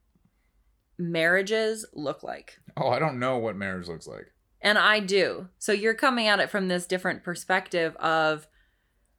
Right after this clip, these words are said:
Speaker 1: I, well, I, I don't mean to speak from you, for you, but maybe you're coming at this perspective of like, "But that's, isn't that
Speaker 2: Not,
Speaker 1: what everyone
Speaker 2: not what, no.
Speaker 1: wants?"
Speaker 2: I'm, I'm trying to stay a,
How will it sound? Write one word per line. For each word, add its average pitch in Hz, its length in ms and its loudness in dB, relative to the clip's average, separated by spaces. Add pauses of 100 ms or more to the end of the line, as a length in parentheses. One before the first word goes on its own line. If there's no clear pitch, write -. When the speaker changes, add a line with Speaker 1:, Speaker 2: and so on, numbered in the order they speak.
(300)
Speaker 1:
I, - 220 0
well, 180 400 0
I, - 100 0 (400)
I 165 100 0
don't 170 100 0
mean 151 120 -4
to 151 40 -8
speak 208 240 -4
from 160 160 -10
you, 151 240 -8
for 175 240 -2
you, 139 420 -4 (240)
but 165 160 0
maybe 202 240 0
you're 196 120 2
coming 190 340 -4
at 175 100 -6
this 170 140 -6
perspective 170 580 -6
of 156 160 -6
like, 143 300 -8 (100)
"But 202 180 -8 (200)
that's, - 540 -12 (1500)
isn't 214 220 -2
that - 140 4
Speaker 2:
Not, 175 80 2
Speaker 1:
what 202 100 4
everyone 190 640 -2
Speaker 2:
not 139 260 2
what, 143 220 -2
no. 120 220 0
Speaker 1:
wants?" - 580 -4
Speaker 2:
I'm, 123 280 2
I'm 113 140 -4
trying 120 380 0
to 110 80 -8
stay 98 640 -4 (140)
a, 90 160 -10